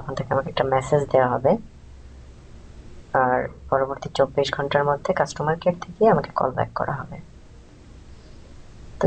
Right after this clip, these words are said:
যখন কল ব্যাক করা হবে, তখন তাদের সাথে বিস্তারিত সমস্যার ব্যাপারে বললে তারা সলিউশন করে দিবে as usual। তো এই ছিল আজকের বিষয়টি। সবাই ভালো থাকবেন।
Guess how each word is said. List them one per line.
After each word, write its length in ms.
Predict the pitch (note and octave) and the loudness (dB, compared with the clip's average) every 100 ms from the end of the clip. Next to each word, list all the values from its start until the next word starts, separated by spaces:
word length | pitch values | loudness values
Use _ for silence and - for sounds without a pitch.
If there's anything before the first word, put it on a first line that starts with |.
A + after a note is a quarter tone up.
| D#3+ | 4
যখন 180 | D#3+ D#3+ | 4 2
কল 120 | D#3+ D#3 | 2 2
ব্যাক 120 | D#3 - | 0 0
করা 140 | D#3 D3+ | 0 0
হবে, 140 | F3 B3 | 0 0
তখন 180 | - - C#3 | -2 -6 -2
তাদের 200 | C#3+ B2+ | 0 -2
সাথে 140 | - F3 D3 | -2 0 0
বিস্তারিত 360 | - C3+ C3 C3 B2 - - | 2 2 4 2 2 -4 -2
সমস্যার 340 | C#3 C3+ - C#3 | 0 0 0 0
ব্যাপারে 240 | C3 C#3 C3+ | 0 2 4
বললে 200 | C#3 F3 - | 2 0 0
তারা 140 | C3+ - | -2 0
সলিউশন 320 | - - - - | 0 0 -2 0
করে 120 | C3+ D3 | 2 2
দিবে 140 | E3+ D#3+ | 4 4
as 60 | - | 2
usual। 240 | C3+ - E3+ - - - - - - - - - - - - - - - - - | -10 -8 -8 -12 -20 -20 -20 -20 -20 -18 -18 -18 -18 -18 -18 -18 -18 -18 -8 2
তো 80 | D3 C#3+ - | 4 4 4
এই 80 | D#3 | 4
ছিল 140 | D#3 D#3 D#3 | 4 2 2
আজকের 240 | D3+ D#3 D3+ | 2 0 0
বিষয়টি। 320 | D3+ D#3 - G#3+ - - - - | -2 -4 -4 -8 -8 -16 -8 2
সবাই 180 | C#3 C3 | 4 4
ভালো 140 | C#3 C#3 | 0 0
থাকবেন। 280 | D3 - F#3+ | -2 0 0